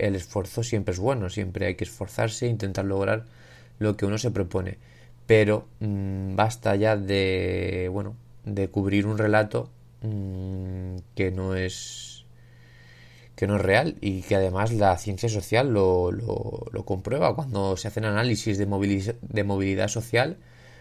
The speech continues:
pues bueno, vemos que realmente la movilidad social en el capitalismo de hoy en día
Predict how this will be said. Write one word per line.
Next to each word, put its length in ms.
pues 140
bueno, 240
vemos 340
que 140
realmente 500
la 60
movilidad 480
social 380
en 80
el 80
capitalismo 640
de 80
hoy 100
en 120
día 300